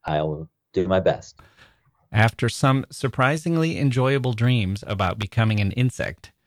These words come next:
Speaker 2: you wake up to find that you are still a human being. Disappointed, you rub your eyes, only to see that a small man with dark eyes and somewhat large ears is sitting at the foot of your bed. He tells you that you've been given a great gift.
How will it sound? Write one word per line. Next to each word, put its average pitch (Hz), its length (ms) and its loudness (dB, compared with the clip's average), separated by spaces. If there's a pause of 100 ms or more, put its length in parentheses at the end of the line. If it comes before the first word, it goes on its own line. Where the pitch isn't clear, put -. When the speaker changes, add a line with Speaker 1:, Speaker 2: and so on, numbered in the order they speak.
(360)
Speaker 2:
you 101 180 0
wake 110 240 0
up 131 160 0
to 151 100 -2
find 127 420 0
that 120 180 -4
you 120 80 0
are 107 100 0
still 127 420 -2
a 127 60 -6
human 104 380 0
being. 107 340 -8 (280)
Disappointed, 127 760 2
you 110 160 -2
rub 101 240 0
your 113 140 2
eyes, 104 440 0
only 165 260 0
to 226 80 -4
see 180 220 -4
that 170 160 0
a 139 60 0
small 160 340 0
man 156 380 0
with 120 180 -2
dark 127 300 2
eyes 123 420 0
and 104 260 -6
somewhat 113 400 -2
large 113 360 0
ears 92 500 -4
is 92 240 -6
sitting 120 360 -2
at 110 100 -2
the 104 80 -2
foot 101 220 -2
of 92 100 -4
your 95 100 0
bed. 95 300 -6 (340)
He - 140 -6
tells 101 340 0
you 104 220 2
that 113 200 -4
you've 123 240 0
been 143 200 2
given 127 400 2
a 127 80 -2
great 113 360 -2
gift. - 440 -2